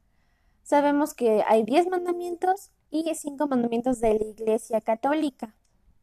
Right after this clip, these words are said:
Los diez mandamientos fueron dictados por Dios hace muchos, muchos años. Y los mandamientos de la Iglesia, como dice su nombre, fueron dictados por la Iglesia Católica. Dentro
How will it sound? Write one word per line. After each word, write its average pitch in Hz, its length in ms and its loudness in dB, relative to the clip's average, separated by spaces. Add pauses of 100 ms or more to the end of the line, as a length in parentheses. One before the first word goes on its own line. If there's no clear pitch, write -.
(600)
Los 247 180 4
diez 370 160 6
mandamientos 359 560 2
fueron 294 220 2
dictados 277 380 2
por 240 240 -2
Dios 285 480 2 (880)
hace 254 260 0
muchos, 262 320 -6
muchos 262 300 -4
años. 262 360 0 (1080)
Y 311 100 2
los 320 220 6
mandamientos 285 460 0
de 294 100 4
la 277 60 0
Iglesia, 285 300 -4
como 208 220 -16
dice 208 220 -2
su 285 100 -6
nombre, 285 380 0
fueron 220 320 -4
dictados 220 440 0
por 220 140 -10
la 208 120 -2
Iglesia 190 340 -12
Católica. 269 500 -2 (2000)
Dentro 415 280 4